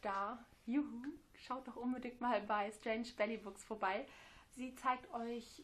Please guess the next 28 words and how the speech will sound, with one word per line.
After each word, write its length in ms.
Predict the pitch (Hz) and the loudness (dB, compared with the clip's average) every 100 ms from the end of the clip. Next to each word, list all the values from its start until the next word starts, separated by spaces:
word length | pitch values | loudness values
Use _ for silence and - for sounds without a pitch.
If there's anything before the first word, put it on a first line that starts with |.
| - | -6
ihren 360 | 226 247 226 | -4 -2 -2
akuten 500 | - 233 - 294 277 | -2 -2 2 2 2
Sub. 260 | 240 247 294 - - - - - - - - | 0 -2 -4 -14 -20 -20 -20 -20 -20 -18 -4
Dann 300 | 220 370 311 | 0 2 0
habe 140 | 294 | -2
ich 120 | 285 | -2
das, 400 | - 220 220 - - | 0 0 0 -6 -10
ähm, 680 | 220 208 202 202 196 196 196 - - - | -8 -8 -8 -10 -12 -14 -18 -20 -20 -8
Messevideo 560 | 226 339 262 220 202 196 | -2 -2 -2 -2 -2 -4
von 160 | 214 | -2
Sebastian 400 | 202 220 - 226 | -2 -2 -2 -8
Fitzek 340 | 214 285 - 196 | -6 -6 -6 -6
gesehen. 580 | 185 190 185 226 247 - - | -6 -2 -4 -4 -8 -12 -12
Da 120 | - 208 | -6 -4
hat 100 | 214 | -4
er 80 | |
so 100 | 208 | -2
ein 100 | 202 | -4
paar 180 | 208 208 | 0 2
Aufnahmen 340 | 220 - 202 214 | 2 2 0 0
mitgebracht 360 | 208 208 214 | -4 -2 -2
von 80 | 220 | -2
der 80 | 208 | 0
Leipziger 360 | 196 196 214 202 | 0 -2 -4 -4
Buchmesse. 480 | 220 - 196 196 | -6 -4 -6 -6
Finde 280 | 214 233 226 | -6 -2 -2
ich 120 | 226 | -2
super. 600 | - - 294 - 202 311 | -4 2 2 4 0 0